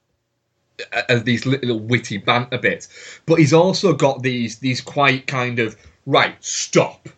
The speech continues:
And he's gonna throw, in the middle of all of this banter and stuff like that,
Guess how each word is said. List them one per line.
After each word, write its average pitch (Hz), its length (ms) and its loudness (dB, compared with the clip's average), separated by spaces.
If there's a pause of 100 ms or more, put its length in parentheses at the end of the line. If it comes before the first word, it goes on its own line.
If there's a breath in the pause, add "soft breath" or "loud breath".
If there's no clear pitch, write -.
(1160)
And 147 100 2
he's 139 100 0
gonna 147 200 -2
throw, 147 760 4
in 135 80 0
the 123 80 -4
middle 139 240 0
of 131 100 -2
all 127 340 2
of 120 140 -2
this 113 160 -4 (180)
banter 135 360 -2
and 101 80 -10
stuff - 200 -18
like 101 180 -8
that, 120 300 -2